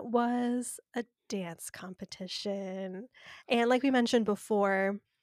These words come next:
Peru has a slave trade history. So there's this Afro-Peruvian community. And so this dance is a Peruvian Afro-inspired dance. So it's a little bit salsa, a little bit Afro.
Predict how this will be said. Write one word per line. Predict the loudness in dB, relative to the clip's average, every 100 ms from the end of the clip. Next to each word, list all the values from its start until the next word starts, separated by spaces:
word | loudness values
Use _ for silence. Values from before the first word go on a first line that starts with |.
| -8
Peru | 0 2 4 4 2
has | 0 -2 -2 -2 -4
a | -4 -4 -6
slave | -6 -6 -6
trade | -6 -8 -6
history. | -8 -6 -6 -4 -6
So | -4
there's | -4 -4
this | -6 -8 -6
Afro-Peruvian | -6 -2 -4 -2 -4 -2 -2 -2
community. | -2 -2 -2 -2 -6 -8 -12 -20 -20 -14 -8
And | -4
so | -4
this | -4
dance | 2 4 4 0 -6 -2
is | -2 0
a | -2 -4
Peruvian | -8 -6 -4 -4 -6 -6
Afro-inspired | -8 -8 -4 -2 -2 -4 -8 -8 -6 -6 -6 -10 -16 _
dance. | -12 -12 -14 -18 -18 -20 -20 -2
So | 0
it's | 2
a |
little | 4
bit | 2 2
salsa, | -2 0 -2
a | 0
little | 0
bit | 0
Afro. | -2 -2 -2 0 0 -2